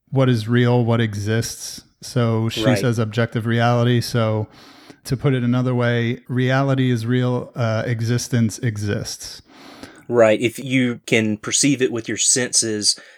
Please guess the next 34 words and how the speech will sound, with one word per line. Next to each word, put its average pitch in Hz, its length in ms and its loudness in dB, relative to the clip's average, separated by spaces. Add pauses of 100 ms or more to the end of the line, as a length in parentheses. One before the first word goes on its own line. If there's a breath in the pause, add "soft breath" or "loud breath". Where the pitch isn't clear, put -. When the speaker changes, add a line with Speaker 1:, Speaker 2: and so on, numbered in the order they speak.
(140)
Speaker 2:
then 113 180 -2
that 113 240 2
is 107 160 -2
what 107 260 0
is 101 220 -8
real, 98 420 -4
is - 140 -8
basically 98 400 -4
what 95 240 -6
she's - 240 -2
saying. 92 380 -4 (460 loud breath)
The 113 240 -2
idea 113 500 2
that 107 160 -4
if 104 140 -6
you 110 80 -10
can't 113 400 -2
prove 135 500 2
that 110 160 2
it 107 120 -2
exists, 101 560 -2
it 85 120 -8
doesn't 95 420 -2
exist, - 680 -6
right? 101 320 2
Speaker 1:
Exactly. 110 600 -2 (560 loud breath)
And 127 120 0
then 131 240 0
for 120 220 -4
two, 170 520 -2
epistemology, 131 920 0
that's 127 220 0
just 139 180 -4
basically 123 880 0